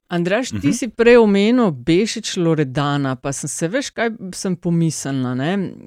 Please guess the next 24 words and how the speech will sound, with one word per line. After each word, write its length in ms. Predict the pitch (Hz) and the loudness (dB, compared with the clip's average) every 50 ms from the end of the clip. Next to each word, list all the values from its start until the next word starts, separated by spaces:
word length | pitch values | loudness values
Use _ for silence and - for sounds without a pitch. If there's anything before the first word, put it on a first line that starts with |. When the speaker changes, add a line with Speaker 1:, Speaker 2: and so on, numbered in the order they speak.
| - | -20
Speaker 1:
Če 220 | - - - 175 165 | -14 -6 -2 0 0
lahko 300 | 160 156 - - - 185 | 0 0 -2 -4 -4 -2
mogoče 360 | 185 180 170 185 180 - 202 | 0 0 0 0 0 -2 -2
zapeljem 480 | 170 165 156 - - 185 185 190 180 160 | -2 -2 -4 -2 -2 0 0 0 0 -2
zdaj 220 | 151 151 170 170 | -2 0 -2 -2
na 120 | 175 165 156 | 0 -2 -4
temo 320 | - - 165 165 175 170 - | -4 -4 -4 -4 -4 -6 -6
interpelacij. 1080 | 170 175 165 - 170 160 156 - 151 143 143 139 135 131 131 131 - - - - - | -6 -6 -4 -4 -6 -6 -6 -6 -4 -2 -2 -2 -2 -4 -4 -6 -8 -10 -10 -10 -12
Eh, 720 | - _ _ _ - - - - - _ - 156 156 147 - | -14 _ _ _ -20 -20 -20 -20 -20 _ -6 -4 -4 -2 -2
opažam, 760 | 165 165 - - - 156 143 139 139 135 139 180 226 254 247 | -2 -4 -4 -2 -2 0 0 0 0 -2 0 0 0 0 0
vsaj 260 | 196 - - 180 160 | -2 -2 -2 -2 -2
na 100 | 156 156 | 0 -2
družbenih 520 | 151 135 151 180 196 202 226 226 220 214 - | -2 -2 -2 -4 -2 0 0 0 0 0 -2
omrežjih, 600 | 196 175 156 139 135 127 123 127 170 233 220 - _ | -2 -2 0 0 0 -2 -2 -4 -4 -4 -6 -6 _
kjer 220 | - - 240 226 | 0 2 2 2
sicer 340 | - - 226 - - 214 190 | 2 -2 -4 -2 0 0 0
Virostatik, 720 | 180 202 214 208 202 175 - - 175 170 175 - 190 160 | 2 2 2 2 2 0 -2 -2 0 0 0 0 -4 -6
spet 320 | - - - - 170 170 - | -8 -6 -4 -2 -2 -2 -2
je 80 | 160 | -4
treba 320 | - - 156 160 156 156 147 | -4 -2 -2 -2 0 2 2
reči, 240 | 143 143 143 - - - | 0 0 -2 -4 -8 -6
odlično 600 | - 180 165 147 170 190 240 240 - - - 170 - | -4 -4 -2 0 2 2 2 2 2 0 -2 -2 -2
analizira, 840 | - 151 151 156 147 143 143 135 131 156 160 170 165 156 143 135 127 - _ - - _ _ | -2 -2 -2 -2 -2 -2 -4 -2 0 2 4 4 6 4 4 2 -2 -6 _ -20 -20 _ _
eh, 100 | _ - | _ -8